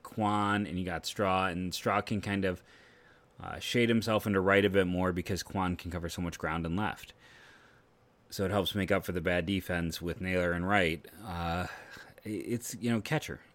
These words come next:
Catcher is still the issue for this team. And, you know, I, I promised I'd talk about the Angels. So David Fletcher came back, didn't play well. He's not gonna be on the I L for two months. Uh, I don't know if they're gonna call on Rosario. I don't know if they're gonna call on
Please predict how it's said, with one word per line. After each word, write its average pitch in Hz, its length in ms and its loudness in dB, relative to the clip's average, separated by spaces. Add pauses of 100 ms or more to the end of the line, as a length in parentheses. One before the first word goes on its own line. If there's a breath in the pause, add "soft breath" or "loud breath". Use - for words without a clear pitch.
(120)
Catcher 110 300 0
is 117 120 2
still 104 380 2
the 101 200 0
issue 92 280 -2
for 98 120 -6
this 85 160 -2
team. 82 280 -4 (680 loud breath)
And, 110 580 4 (840)
you 104 80 -2
know, 95 120 -2
I, 101 140 0
I 110 40 0
promised 120 320 2
I'd 98 80 0
talk 104 140 0
about 95 180 -2
the 95 100 0
Angels. 90 280 0
So 110 260 8 (380 loud breath)
David 143 260 8
Fletcher 120 280 6
came 104 180 6
back, 92 220 6
didn't 98 220 4
play 90 160 6
well. 87 200 8
He's 90 160 6
not 92 120 4
gonna 90 120 2
be 90 140 2
on 87 80 2
the 85 100 2
I 82 180 2
L 78 180 2
for 87 120 -8
two - 260 -2
months. 71 480 -4 (240)
Uh, 87 60 -10
I 78 220 -6
don't 113 120 2
know 120 100 6
if - 100 -2
they're 123 80 4
gonna 120 160 2
call 110 340 2
on 120 140 4
Rosario. 117 480 4
I - 20 4
don't 107 120 2
know 104 100 2
if 101 100 -4
they're 107 100 0
gonna 104 200 0
call 101 340 0
on 101 300 0